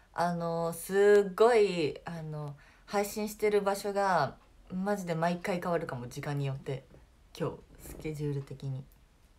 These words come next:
そう、だから、まあ、場所が違ったら、「あー、みよちゃん、働いてるな」って、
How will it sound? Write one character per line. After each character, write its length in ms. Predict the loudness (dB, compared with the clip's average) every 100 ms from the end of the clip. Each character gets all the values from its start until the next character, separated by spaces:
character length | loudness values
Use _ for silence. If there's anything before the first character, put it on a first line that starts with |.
| -20 _ _ _ -20 -14
そ 160 | -10
う、 40 | -8
だ 120 | -8
か 100 | -8
ら、 140 | -6
ま 160 | -4 -6
あ、 40 |
場 140 | -6 -8
所 160 | -8
が 80 | -10
違 40 | -10 -10 -10
っ 80 | -2
た 100 | 0
ら、 260 | 2 0 -4 -20 -20 -4
「あ 200 | -2 0
ー、 40 |
み 100 | -2
よ 100 | -4
ち 100 | -4
ゃ 80 | -4
ん、 160 | -6 -10 -18
働 380 | -16 -12 -8 -6
い 40 | -4
て 100 | -2
る 100 | -2
な」 200 | -6 -8
っ 80 |
て、 240 | -10 -14